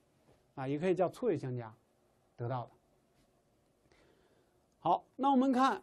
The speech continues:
我们净现-，净现值，净现值就是计算期末的累计折现净现流量，那也就是这个数，这是计算期末嘛，最后一年，第八年，啊，然后它是不是累计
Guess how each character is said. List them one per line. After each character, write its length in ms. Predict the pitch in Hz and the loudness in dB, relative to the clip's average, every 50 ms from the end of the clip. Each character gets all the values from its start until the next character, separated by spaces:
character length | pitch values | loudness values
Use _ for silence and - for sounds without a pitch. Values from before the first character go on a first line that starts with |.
| - _ | -12 _
我 160 | - 180 175 | -2 -2 0
们 340 | 185 202 220 226 233 226 226 - - _ _ _ _ | 0 2 0 0 0 -2 -4 -6 -14 _ _ _ _
净 140 | - 262 254 | -2 0 2
现-， 180 | 240 214 185 170 - - _ _ | 2 0 0 -2 -6 -14 _ _
净 160 | - 247 233 | -2 0 0
现 120 | 202 165 | 0 0
值， 200 | 131 120 120 123 - _ _ _ _ _ _ _ _ | -2 -4 -10 -14 -16 _ _ _ _ _ _ _ _
净 160 | - - 339 | 4 6 8
现 140 | 339 320 294 | 8 8 8
值 140 | 262 285 285 | 6 6 6
就 120 | 302 302 | 6 6
是 80 | 285 277 | 4 4
计 220 | - - - 285 | 2 4 4 4
算 180 | 262 277 269 247 | 4 4 2 2
期 220 | - - - 277 | 0 0 2 2
末 220 | 269 277 302 277 220 | 6 6 6 6 4
的 160 | 165 147 135 | 2 -2 -2
累 280 | 139 147 156 151 143 147 | 0 2 2 4 2 2
计 220 | 160 240 254 202 | 2 0 -2 -2
折 180 | 143 - 143 156 | -2 -2 -2 -2
现 240 | 147 202 185 151 | -2 -2 -4 -4
净 160 | 135 - 175 170 | 0 2 2 2
现 80 | 160 | 2
流 160 | 147 131 127 | 0 -4 -4
量， 220 | 135 143 139 131 - _ _ _ | -4 -6 -6 -6 -10 _ _ _
那 140 | 170 180 175 | 0 2 2
也 80 | 160 | 4
就 100 | 160 160 | 4 2
是 60 | 165 151 | 2 2
这 120 | 180 180 | 2 2
个 80 | 156 131 | 2 2
数， 220 | 143 151 151 - - _ _ _ _ _ _ _ _ _ _ _ _ _ _ _ _ - | 0 -2 -4 -4 -10 _ _ _ _ _ _ _ _ _ _ _ _ _ _ _ _ 0
这 140 | 247 240 | 2 4
是 80 | 220 214 | 4 4
计 100 | 185 220 | 4 4
算 160 | 220 208 185 | 4 4 4
期 100 | 160 185 | 2 2
末 160 | 185 196 202 | 2 2 2
嘛， 140 | 190 165 139 | 2 2 0
最 160 | 127 - 190 | 0 0 2
后 140 | 175 180 175 | 4 4 4
一 60 | 160 | 4
年， 200 | 151 143 131 135 | 4 2 -2 -2
第 80 | 147 156 | -2 -2
八 180 | 139 147 147 147 | -2 -2 -4 -4
年， 300 | 139 131 123 120 123 - _ _ _ _ _ _ _ _ - | -6 -8 -8 -10 -12 -16 _ _ _ _ _ _ _ _ -6
啊， 160 | 139 131 - | -6 -6 -4
然 160 | - 151 190 247 | -2 2 4 4
后 80 | 262 | 4
它 320 | 247 - - - 277 277 247 | 4 0 0 2 4 4 4
是 100 | 262 269 | 2 4
不 80 | 269 | 4
是 220 | 262 247 202 - - - _ _ _ _ | 6 4 4 2 -2 -12 _ _ _ _
累 380 | - 165 165 151 139 127 127 123 | 2 4 4 6 4 2 0 -2
计 360 | 120 - 254 262 196 - | 2 4 4 4 4 2